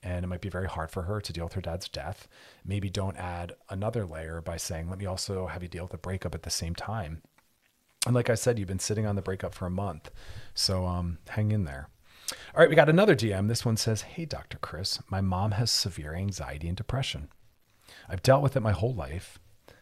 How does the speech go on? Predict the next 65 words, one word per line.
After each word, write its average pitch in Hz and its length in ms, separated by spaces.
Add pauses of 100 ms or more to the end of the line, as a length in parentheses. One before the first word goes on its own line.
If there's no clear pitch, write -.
but 90 120
now 80 140
that 123 120
I'm 156 100
older, 107 320 (380)
I'm 80 80
doing 85 260
some 101 160
self-help, 85 580 (580)
and, 90 320
uh, 92 240
a - 40
lot 131 180
of 151 40
my 147 80
childhood 120 420
issues 95 320
now 82 160
make 82 200
sense." - 440 (460)
Yeah, 131 220
'cause 147 180
again, 120 220
remember, 98 380
like, 90 140
I 98 40
feel - 180
bad - 180
for - 80
your 90 60
mom 85 260
dealing 85 160
with 82 100
anxiety 82 320
and 78 60
depression, 87 440
but 90 100
I 92 60
also 87 220
understand 85 420
what 85 80
it 80 60
must 82 200
have - 60
been 82 100
like 80 140
for - 100
you - 60
as 73 80
a 71 40
child, 107 560 (380)
being 92 160
part 92 340
of 85 80
a 87 60
family 95 640
where 90 300
your 87 140
mom 85 240
was 80 100
dealing 85 160
with 82 200
anxiety 80 320
and 76 60
depression. - 540